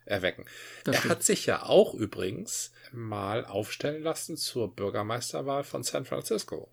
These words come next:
Speaker 2: Oh.
Speaker 1: Da war auch gar nicht so unerfolgreich.
Speaker 2: Er ist ja ein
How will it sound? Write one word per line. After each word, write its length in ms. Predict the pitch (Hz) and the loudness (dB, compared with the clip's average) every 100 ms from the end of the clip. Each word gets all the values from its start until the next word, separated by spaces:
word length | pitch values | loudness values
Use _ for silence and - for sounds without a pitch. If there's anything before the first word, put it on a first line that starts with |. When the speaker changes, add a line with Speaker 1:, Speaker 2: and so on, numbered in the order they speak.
| - | -2
Speaker 2:
Oh. 180 | 147 110 - | 0 0 -2
Speaker 1:
Da 160 | 104 | 0
war 120 | 107 | 0
auch 120 | 120 - | -4 -2
gar 160 | 139 | 0
nicht 120 | 156 | 0
so 120 | - 190 | 0 2
unerfolgreich. 640 | 139 - 95 - - - - | 2 0 -4 -4 -8 -8 -4
Speaker 2:
Er 120 | - 180 | 0 4
ist 200 | - - | 6 6
ja 160 | 160 | 4
ein 560 | 143 139 139 131 117 | 4 4 6 4 2